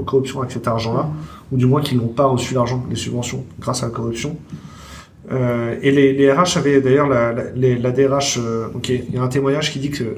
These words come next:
Speaker 1: la D R H locale, donc, euh, au niveau du continent, avait enterré l'idée de, de, d'utiliser Whisply pour dénoncer, euh, ce type de comportement,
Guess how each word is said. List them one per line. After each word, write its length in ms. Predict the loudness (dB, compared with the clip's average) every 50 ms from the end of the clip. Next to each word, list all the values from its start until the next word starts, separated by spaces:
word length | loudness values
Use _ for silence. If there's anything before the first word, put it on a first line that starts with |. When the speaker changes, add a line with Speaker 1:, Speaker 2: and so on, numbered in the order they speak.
| -10 -6
Speaker 1:
la 140 | 0 0 2
D 140 | 2 2 2
R 100 | 2 2
H 160 | -2 -2 -2
locale, 300 | -2 0 0 0 -2 -2 -4 -6 -10 -12 -14
donc, 180 | -14 -14 -10 -8
euh, 40 | -6
au 40 | -6
niveau 140 | -4 -4 -6 -6
du 60 | -6
continent, 460 | -8 -8 -8 -6 -6 -6 -6 -8 -10 -14 -20 -20 -20 -20 -20 -16 -6 -4
avait 180 | 2 4 4
enterré 400 | 4 4 2 4 4 4 4 4
l'idée 280 | 2 2 2 2 2 4
de, 680 | 6 6 6 6 4 4 2 4 4 4 4 2 2 0 0
de, 180 | -2 -2 -2
d'utiliser 440 | -4 -4 -4 -4 -4 0 2 4 4
Whisply 360 | 4 2 0 -2 -2 -4 -6
pour 200 | -4 -2 -2 -2
dénoncer, 440 | -2 -2 -2 -2 -4 -4 0 2 2 2
euh, 200 | 2 0 0 -2
ce 140 | -4 -6 -8
type 160 | -10 -6 -4
de 60 | -4
comportement, 640 | -4 -4 -6 -8 -8 -10 -8 -6 -6 -6 -6 -8